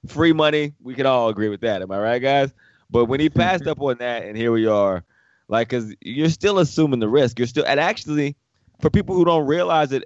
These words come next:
Speaker 1: I don't know what it is. This isn't scientific. I'm not an analytics guy. I'm not a, a science, data, and performance coach. But when you're out of football and you try to go back in full speed with a bunch of guys who have been doing it and are already conditioned and been hitting people, and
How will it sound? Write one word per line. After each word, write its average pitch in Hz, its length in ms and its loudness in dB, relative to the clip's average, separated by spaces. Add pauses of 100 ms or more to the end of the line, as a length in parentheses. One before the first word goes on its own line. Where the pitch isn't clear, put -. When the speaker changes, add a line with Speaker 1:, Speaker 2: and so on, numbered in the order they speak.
(100)
Speaker 1:
I 135 140 -2
don't 208 100 0
know 170 80 2
what 151 200 4
it 147 40 -10
is. 160 160 -6
This 170 120 -6
isn't 143 140 -8
scientific. 147 600 -2
I'm 117 120 0
not 131 160 0
an 131 80 -4
analytics 135 380 0
guy. 147 240 2
I'm 117 140 2
not 117 160 2
a, 110 180 2
a 101 380 0
science, 127 580 -4
data, 123 320 0
and 120 100 -2
performance 127 540 -4
coach. 175 460 0 (680)
But 131 120 4
when 139 160 -2
you're 180 180 2
out 156 200 0
of 147 120 0
football 170 500 -2
and 117 160 -8
you 135 60 -8
try 156 220 -2
to 135 80 -6
go 120 300 2
back 135 320 -2
in 147 480 -6
full 135 240 0
speed 151 480 -2 (280)
with 110 120 -8
a 113 60 0
bunch 131 240 -2
of 117 60 -6
guys 131 280 0
who 131 80 -2
have 117 140 0
been 107 180 -4
doing 117 260 -2
it 135 60 -6
and 107 100 -6
are 101 160 2
already 113 380 2
conditioned 120 760 -4 (460)
and 120 280 0 (140)
been 117 160 2
hitting 143 340 0
people, 135 600 2
and 107 400 -8